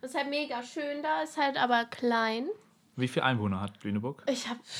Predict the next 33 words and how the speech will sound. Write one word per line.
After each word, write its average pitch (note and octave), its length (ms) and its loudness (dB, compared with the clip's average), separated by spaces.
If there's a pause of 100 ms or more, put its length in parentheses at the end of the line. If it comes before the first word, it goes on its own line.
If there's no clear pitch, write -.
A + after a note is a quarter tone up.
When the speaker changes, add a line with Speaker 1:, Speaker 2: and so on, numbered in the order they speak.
(120)
Speaker 1:
keine A#3 300 2
Ahnung. A#3 460 2 (480)
Speaker 2:
Sollen A2 100 0
wir A2+ 60 0
das G#2+ 120 -6
mal A2 60 0
kurz - 300 -2
Speaker 1:
Ja, D#4+ 160 12
Speaker 2:
googeln? E4+ 160 10
Speaker 1:
google D#4 260 4
mal. A3+ 260 4
Ich - 120 -4
erzähl C#4 340 -2
so C4 140 -2
lang B3 320 4
sonst. A#3+ 300 0
Speaker 2:
Ja. C3+ 120 6 (480)
Speaker 1:
Ähm, B3 460 6
genau, A#3+ 420 2
und B3+ 160 0
dann A#3+ 480 4 (260)
bin B3 300 2
ich B3 320 0
aus A#3 300 2
Lüneburg A#3+ 560 2 (140)
weggezogen. C4+ 760 -4 (1000)
Äh, C4 220 6
zur B3+ 200 2
Ausbildung D4+ 500 2
bin C4+ 120 -2
nach C4 160 -2
Hamburg G#3 320 -4 (160)
gezogen. - 500 -12